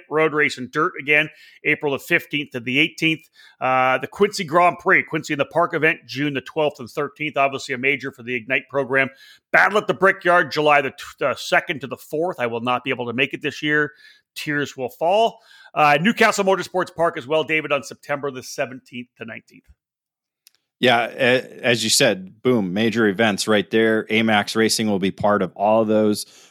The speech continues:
Speaker 2: Uh, not to mention, as we said, Whiteland Raceway Park, where, uh, Ignite Karting is, is a class, or cla-, a cl-, a class at the club there. Uh, and then other places. I mean, even, even Ignite racers can race in the, in the two oh six categories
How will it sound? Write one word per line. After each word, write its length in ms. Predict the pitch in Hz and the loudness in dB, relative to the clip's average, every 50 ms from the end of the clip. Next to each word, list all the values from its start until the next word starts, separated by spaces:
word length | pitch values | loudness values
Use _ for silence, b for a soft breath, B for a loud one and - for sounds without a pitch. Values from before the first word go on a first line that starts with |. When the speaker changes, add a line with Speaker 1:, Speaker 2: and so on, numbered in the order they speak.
| b b - | b b -4
Speaker 2:
Uh, 260 | 104 95 95 92 92 | 0 0 2 2 2
not 240 | 98 104 101 98 - | 2 2 0 0 0
to 100 | - 101 | -2 -2
mention, 360 | 101 98 98 95 - 101 98 | 0 0 0 0 -2 0 0
as 180 | 98 98 90 | 0 0 0
we 80 | 95 92 | 0 -2
said, 220 | - - 107 95 | 0 2 2 2
Whiteland 480 | 92 92 95 101 101 - 107 104 101 92 | 2 2 2 2 2 2 0 0 0 2
Raceway 360 | 92 95 95 - - 90 87 | 0 0 0 -2 -2 -4 -6
Park, 360 | - - - 104 110 110 107 - | -6 -2 0 2 2 2 0 0
where, 300 | 101 98 95 95 90 b b b b b b b _ | -2 0 2 2 0 b b b b b b b _
uh, 220 | 87 87 87 90 - | -2 0 0 0 0
Ignite 460 | - 104 101 95 101 104 101 101 98 | 2 0 0 2 2 2 2 2 0
Karting 460 | - - 101 98 98 98 98 98 95 92 | 0 0 2 2 4 2 2 2 2 0
is, 240 | 92 92 87 - | 0 -2 -2 -6
is 300 | 90 98 92 90 85 85 | -6 -4 -4 -2 -2 -4
a 400 | 87 85 85 85 82 80 76 - - | -4 -4 -2 -2 -2 -4 -4 -8 -8
class, 400 | - - 104 98 95 92 - - - _ _ _ - | -2 0 2 2 2 2 0 -4 -6 _ _ _ -8
or 140 | 92 87 | -8 -8
cla-, 340 | - - - 101 98 95 92 - | -6 -4 0 2 2 2 2 -2
a 120 | 92 95 - - | -6 -12 -14 -8
cl-, 340 | - 113 110 107 113 - - | 0 2 4 4 4 2 -2
a 60 | 101 | -10
class 380 | - - - 120 113 117 - - | -12 -2 0 2 2 2 2 2
at 140 | 107 101 - | 0 0 -2
the 60 | 92 | -8
club 360 | - - - 117 120 120 117 | -10 -2 2 2 2 2 2
there. 340 | 117 117 113 113 113 110 b b b b b b b _ 98 | 0 2 2 2 0 -2 b b b b b b b _ -6
Uh, 240 | 98 95 98 104 - - | -2 -2 -2 -2 -2 -2
and 120 | 110 110 | 0 0
then 120 | 107 104 | 0 2
other 220 | 104 117 117 120 107 | 2 2 2 2 2
places. 540 | - - 117 113 107 - - 113 107 101 - | 2 2 2 4 2 2 0 0 -2 -4 -6
I 60 | 107 107 | -6 -4
mean, 180 | 104 104 104 | -2 0 2
even, 360 | 107 110 120 113 120 117 117 | 2 2 4 4 2 0 0
even 320 | 90 76 107 127 127 131 123 | -2 0 0 0 2 2 2
Ignite 360 | 117 101 110 113 117 117 101 | 2 2 4 2 2 2 2
racers 420 | 117 113 113 113 - 120 110 - | 2 2 2 2 0 0 -2 -2
can 120 | - 107 101 | -2 -2 0
race 300 | 101 104 107 110 - - | 2 2 2 2 0 -2
in 140 | 107 101 95 | -2 -4 -4
the, 300 | 98 95 95 95 92 92 | -4 -6 -6 -8 -10 -12
in 160 | - 98 92 | -12 -10 -8
the 100 | 95 90 | -8 -8
two 240 | 87 - - 107 101 | -8 -4 -2 0 0
oh 40 | 95 | 0
six 300 | - - 104 92 - - | 0 -2 -2 -4 -6 -4
categories 580 | - 107 107 107 110 104 107 107 107 101 - | 0 2 2 2 2 2 2 4 2 2 0